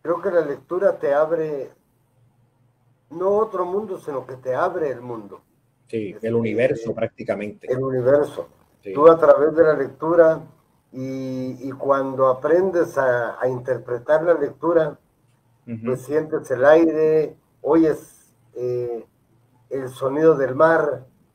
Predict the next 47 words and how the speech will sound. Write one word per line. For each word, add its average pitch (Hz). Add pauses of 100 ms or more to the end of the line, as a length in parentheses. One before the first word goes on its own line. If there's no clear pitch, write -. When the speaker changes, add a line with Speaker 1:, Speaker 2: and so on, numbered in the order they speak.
(200)
Speaker 2:
Sí. -
Speaker 1:
eh, 139
escuchas 147
los 120
pájaros 160 (200)
y 139
vas 156
Speaker 2:
Ujú. 240
Speaker 1:
leyendo 160
y 139
vas 156
leyendo 160
y 147
te -
vas 143
metiendo 160 (720)
y, 120
y 127
conoces 143
los 127
países 151
y -
conoces 156
los 131
lugares 147 (200)
sin 214
estar 139
en 127
ellos, 131
¿verdad? 107 (360)
Speaker 2:
Sí, 98
así 120
mismo, 110
porque 110
tú 110
puedes 139
viajar 123
en 160
el 127
tiempo 135
con 107
la 98
lectura, 110
puedes 101
ir 113
al 101
pasado, 110